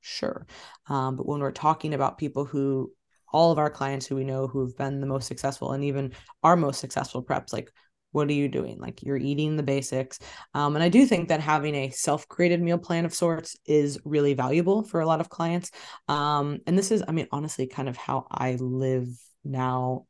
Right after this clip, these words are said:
anyway. <laughs> Um, I wouldn't really call it, like, a meal plan, but I mean, I'm buying food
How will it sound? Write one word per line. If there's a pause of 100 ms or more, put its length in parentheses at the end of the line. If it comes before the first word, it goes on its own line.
(100)
anyway.
<laughs> (400)
Um,
I
wouldn't
really
call
it,
like,
a
meal
plan,
but (400)
I
mean,
I'm (220)
buying
food